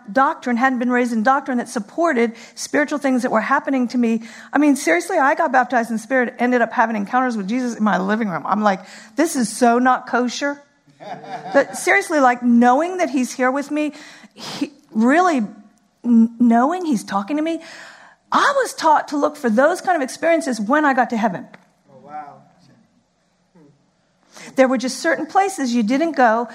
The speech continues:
Speaker 1: because now you're just seeking after God proving something to you.
Speaker 2: Oh, wow.
Speaker 1: Well, he told me to ask for that.
Speaker 2: Come on now. Yeah. Mm.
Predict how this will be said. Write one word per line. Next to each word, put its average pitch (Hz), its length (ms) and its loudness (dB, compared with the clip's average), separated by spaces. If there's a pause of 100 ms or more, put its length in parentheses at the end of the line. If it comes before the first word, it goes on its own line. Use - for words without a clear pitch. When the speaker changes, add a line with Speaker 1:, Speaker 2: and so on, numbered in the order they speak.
(140)
Speaker 1:
because 240 280 0
now 262 220 4
you're 254 180 -2
just 220 220 -4
seeking 294 360 -2
after 220 240 0
God 214 280 0
proving 214 380 -4
something - 400 -10
to - 100 -12
you. - 180 -12 (180)
Speaker 2:
Oh, 139 240 -20
wow. 131 720 -20 (720)
Speaker 1:
Well, 381 120 0
he 466 80 8
told 571 320 6
me 622 100 8
to 508 220 6
ask - 180 0
for 214 120 0
that. 180 400 0
Speaker 2:
Come 165 140 -20
on 175 180 -16
now. 135 220 -20
Yeah. - 760 -20
Mm. - 80 -20